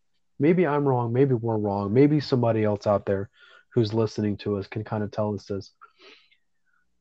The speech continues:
Y-, you drive a Ferrari because it's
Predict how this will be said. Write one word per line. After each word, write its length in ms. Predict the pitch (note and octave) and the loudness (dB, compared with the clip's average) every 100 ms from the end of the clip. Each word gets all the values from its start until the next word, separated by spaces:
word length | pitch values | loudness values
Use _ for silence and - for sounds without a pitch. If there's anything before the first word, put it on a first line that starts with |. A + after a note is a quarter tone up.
| _ _ _ _ _ _ _ _ _ _ _ D#3 | _ _ _ _ _ _ _ _ _ _ _ -6
Y-, 360 | C#3 C3+ G3+ - | -4 -4 -6 -6
you 240 | C#3+ D3 | -2 -2
drive 460 | C3 D3+ F3+ A3+ G#3+ | 0 0 0 2 0
a 80 | |
Ferrari 1040 | F#3 - D3 C3 A#2+ A#2 A2 G#2 F#2+ F#2 F#2+ _ _ _ _ _ A2+ | -4 0 2 4 4 2 2 0 -4 -6 -10 _ _ _ _ _ -4
because 480 | A#2 - B2+ A#2 | -4 0 0 0
it's 220 | - - | -4 -8